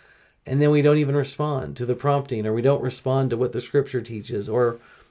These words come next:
what the prophet's saying. And Jesus in this parable says that if we hear the sayings and do them, we are like the man who built his house and dig deep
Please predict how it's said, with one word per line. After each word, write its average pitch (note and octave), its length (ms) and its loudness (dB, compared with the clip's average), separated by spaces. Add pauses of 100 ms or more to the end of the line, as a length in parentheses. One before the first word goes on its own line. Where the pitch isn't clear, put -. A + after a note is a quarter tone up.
(140)
what C3 160 2
the - 80 2
prophet's B2+ 460 0
saying. F3+ 500 -6 (600)
And B2+ 240 -2
Jesus E3 460 -2
in C3+ 200 -2
this D#3 220 0
parable B2+ 800 -2 (840)
says B2 560 4
that C3 180 2
if C#3 240 2
we D#3 520 2 (440)
hear G#3+ 380 4
the A3 140 4
sayings C3+ 760 0
and F3+ 420 2
do A3 240 4
them, A2+ 400 -2 (680)
we D3+ 200 8
are G3+ 100 10
like F3+ 240 4
the E3 100 2
man D3 320 2
who C3+ 120 0
built C#3 440 4
his A3 200 -4
house C3 600 -6 (340)
and G3+ 300 4
dig F#3+ 240 4
deep C3 320 -4